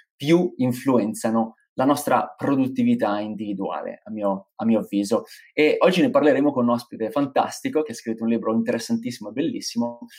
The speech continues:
che si chiama L'arte della pazienza, sottotitolato Come essere perseverante in un mondo frenetico, ovvero Raffaele Gaito, che faccio, eh, entrare adesso. E grazie mille, Raffaele, per aver accettato l'invito e benvenuto.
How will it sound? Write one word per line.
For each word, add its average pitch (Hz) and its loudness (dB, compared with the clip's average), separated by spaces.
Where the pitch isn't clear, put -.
che - -8
si 190 0
chiama 127 2
L'arte 131 0
della 113 0
pazienza, 113 -2
sottotitolato 120 -2
Come 131 0
essere 117 -4
perseverante 117 0
in 151 8
un 143 8
mondo 104 2
frenetico, - -10
ovvero 151 4
Raffaele 127 0
Gaito, 113 0
che 113 -8
faccio, 107 -4
eh, 110 0
entrare 120 4
adesso. 151 6
E 127 4
grazie 123 -4
mille, 127 -4
Raffaele, 113 -4
per 113 -6
aver 110 -2
accettato - -8
l'invito 131 -2
e 117 0
benvenuto. - -6